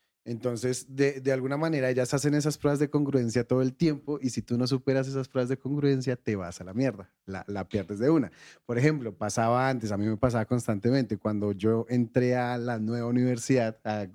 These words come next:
yo estudié primero en la Distrital, me pasé a estudiar a la Universidad Nacional. Cuando entré a la Nacional, yo ya era mucho mayor que la mayoría de personas con las que entré a estudiar.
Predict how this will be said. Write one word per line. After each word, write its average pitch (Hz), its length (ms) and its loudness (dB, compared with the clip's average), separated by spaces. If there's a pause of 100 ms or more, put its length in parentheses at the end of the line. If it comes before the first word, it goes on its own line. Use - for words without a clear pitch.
yo 104 220 0
estudié 117 480 0
primero 120 440 0
en 117 140 -2
la 113 80 -2
Distrital, 117 540 0
me 110 100 0
pasé 95 240 -2
a 101 40 -2
estudiar 110 360 -2 (420)
a 110 60 -6
la 113 80 2
Universidad 107 400 -2
Nacional. 117 400 -2
Cuando 98 260 -2
entré 95 200 -6
a 101 40 -4
la 107 120 -4
Nacional, 107 320 -2
yo 92 100 -6
ya 101 120 -4
era 101 120 -2
mucho 123 540 0
mayor 104 300 -2
que 101 100 -2
la 104 40 2
mayoría 101 380 2
de 85 80 -6
personas 87 480 -4
con 92 100 -6
las 92 140 -6
que - 80 -6
entré 87 200 -6
a - 20 -10
estudiar. 95 420 0